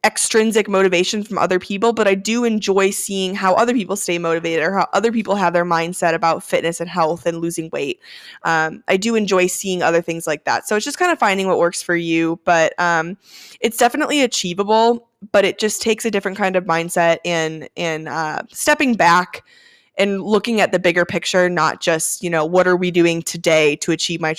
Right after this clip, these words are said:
uh, goals tomorrow? It's how is every single day this week, and have I executed every single day of this week in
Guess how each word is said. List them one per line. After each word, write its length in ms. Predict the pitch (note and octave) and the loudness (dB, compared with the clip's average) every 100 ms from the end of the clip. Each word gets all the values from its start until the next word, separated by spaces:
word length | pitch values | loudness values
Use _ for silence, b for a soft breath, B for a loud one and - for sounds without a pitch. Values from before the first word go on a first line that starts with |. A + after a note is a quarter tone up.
| - | -4
uh, 40 | |
goals 360 | F3+ E3+ E3+ - | 0 2 2 0
tomorrow? 480 | E3+ E3 D#3+ E3+ F3+ | -2 0 4 4 4
It's 180 | E3 - | 2 0
how 360 | - F#3 F#3 | 0 2 4
is 280 | F#3 F3+ - b b b b b | 2 -2 -8 b b b b b
every 260 | G#3 A3 A#3+ | 0 2 2
single 280 | A#3 A3 G3 | 0 2 2
day 260 | F#3 F3+ | 4 4
this 240 | F3+ F3 - | 4 0 -4
week, 360 | E3+ F#3 G3+ F3 | -6 -4 -4 -2
and 120 | E3 F3+ | -4 -4
have 220 | G3+ G3+ | -2 2
I 120 | G3 - | 2 2
executed 580 | G#3 - A#3 - G#3+ F#3+ | 0 -2 -8 -6 -6 -2
every 240 | F#3+ G3 G3+ | 0 0 -2
single 260 | G#3+ G3 | -2 -2
day 200 | F#3 F3+ | 0 2
of 80 | E3+ | 2
this 200 | F3 - | -2 -8
week 220 | F3+ F3+ | -8 -4
in 140 | F3 | -4